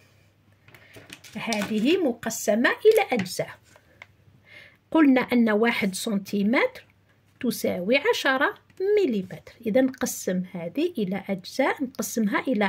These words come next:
عشرة أجزاء. الآن عندي، آه، أو تاعي تقع على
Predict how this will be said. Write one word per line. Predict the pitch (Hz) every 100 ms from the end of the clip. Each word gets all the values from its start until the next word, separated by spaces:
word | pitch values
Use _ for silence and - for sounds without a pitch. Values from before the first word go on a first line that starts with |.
| 185
عشرة | 370 - 269 427 - - _ _ _ _ -
أجزاء. | 208 - - - - - - - - - - -
الآن | 208 196 349 508 622 539 - _ -
عندي، | 185 220 233 190 302 523 - _ _ - - _ -
آه، | 233 233 -
أو | 302 427
تاعي | - 294 277 392 -
تقع | - - 415 285
على | 269 370